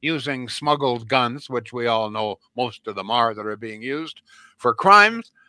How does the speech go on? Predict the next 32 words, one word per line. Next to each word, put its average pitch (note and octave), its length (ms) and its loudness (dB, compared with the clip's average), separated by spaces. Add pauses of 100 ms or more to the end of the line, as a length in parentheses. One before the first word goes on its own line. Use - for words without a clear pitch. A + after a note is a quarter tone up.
(120)
uh, F3 400 6
well, A3+ 340 6
we'll G#3 140 -4
take E3 220 0
it D3+ 100 0
a C#3 40 0
lot B2+ 200 4
easier. A2+ 460 -4
We'll A#2+ 220 -4
lessen B2 360 -4
some B2 240 -6
of G#2+ 80 -8
the G#2 140 -4
penalties D#3 840 0 (340)
for G3+ 140 -6
gun B3 260 2
crimes. B2 500 -2 (1300)
As, A#3+ 380 2
uh, E3 300 -2
as E3+ 180 -6
you F3+ 80 -8
might G3 180 -4
expect, - 580 -10 (360)
Justin F3+ 420 0
Trudeau, C3+ 460 0 (840)
wasting C#3+ 520 2
no D3+ 160 4
time C#3 480 0 (720)
and C3+ 160 -2
using D3 420 -4
this C3+ 280 -2
latest C#3 600 -4